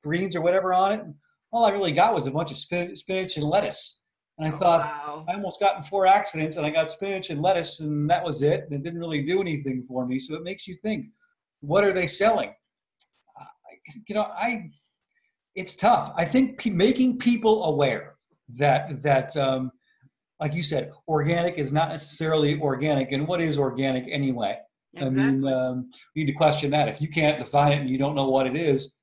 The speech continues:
Speaker 1: why are you eating it? Uh,
Speaker 2: Right.
Speaker 1: why are you
Speaker 2: And,
Speaker 1: buying it?
Speaker 2: and paying a lot of money for it.
Speaker 1: You're paying a lot
Speaker 2: Don't
Speaker 1: of money.
Speaker 2: forget that they charge you,
Speaker 1: Yeah.
Speaker 2: like, two hundred percent because it says organic.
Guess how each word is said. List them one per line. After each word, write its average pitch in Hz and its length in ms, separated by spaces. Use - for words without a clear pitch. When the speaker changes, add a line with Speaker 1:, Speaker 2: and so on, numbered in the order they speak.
Speaker 1:
why 139 100
are 135 60
you 131 100
eating 120 220
it? 98 100
Uh, - 60
Speaker 2:
Right. 285 380
Speaker 1:
why 139 400
are - 40
you 135 120
Speaker 2:
And, - 80
Speaker 1:
buying 135 240
it? - 40
Speaker 2:
and 320 200
paying 349 300
a 247 80
lot 269 360
of 285 80
money 285 260
for 339 360
it. - 240
Speaker 1:
You're 151 100
paying 160 200
a - 20
lot 143 160
Speaker 2:
Don't 127 80
Speaker 1:
of 117 60
money. - 140
Speaker 2:
forget 294 520
that 247 220
they 320 180
charge 294 440
you, 262 140
Speaker 1:
Yeah. 226 60
Speaker 2:
like, 220 340
two 370 180
hundred 302 300
percent 220 640
because 240 340
it 233 140
says 208 220
organic. 175 600